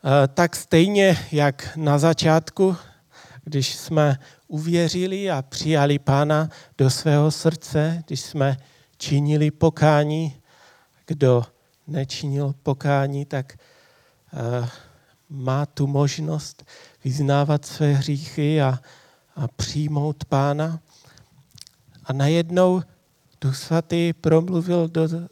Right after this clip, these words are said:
tvého srdce a řekl, „Jsi můj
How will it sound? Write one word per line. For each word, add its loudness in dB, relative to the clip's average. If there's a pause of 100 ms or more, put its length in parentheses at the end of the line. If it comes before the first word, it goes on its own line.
tvého 0
srdce -10 (640)
a -4
řekl, -4 (300)
„Jsi -4
můj -2